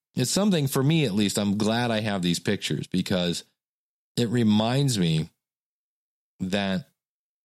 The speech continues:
it, it, it's a place I could go, you know, not to, to just do whatever I want now, because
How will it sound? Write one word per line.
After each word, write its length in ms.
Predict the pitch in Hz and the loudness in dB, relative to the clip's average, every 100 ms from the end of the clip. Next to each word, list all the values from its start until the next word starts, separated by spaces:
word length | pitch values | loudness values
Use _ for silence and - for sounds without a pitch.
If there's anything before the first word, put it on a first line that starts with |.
| _ _ _ _ _ _ _ _ _ - | _ _ _ _ _ _ _ _ _ -6
it, 180 | 117 - | -2 -2
it, 220 | 123 - | -2 -2
it's 160 | 113 | -2
a 60 | 120 | -2
place 320 | - 135 139 | -2 -2 0
I 100 | 120 | -2
could 180 | 110 92 | -2 -2
go, 440 | 101 135 95 - - _ _ _ _ _ _ _ | 0 0 -2 -6 -18 _ _ _ _ _ _ _
you 80 | - | -4
know, 120 | 87 | 0
not 480 | 90 92 107 117 127 | 4 4 2 -2 -4
to, 320 | - 107 95 - | 0 2 0 -2
to 120 | - 90 | -4 -4
just 360 | 98 98 - - _ _ _ _ - | -2 -2 -4 -10 _ _ _ _ -8
do 180 | 92 113 | -2 2
whatever 320 | 123 127 131 | 2 2 2
I 20 | |
want 320 | 123 131 156 151 | 2 0 0 -2
now, 260 | 90 85 | -2 0
because 540 | 87 90 - 90 87 | 0 -2 -2 0 -2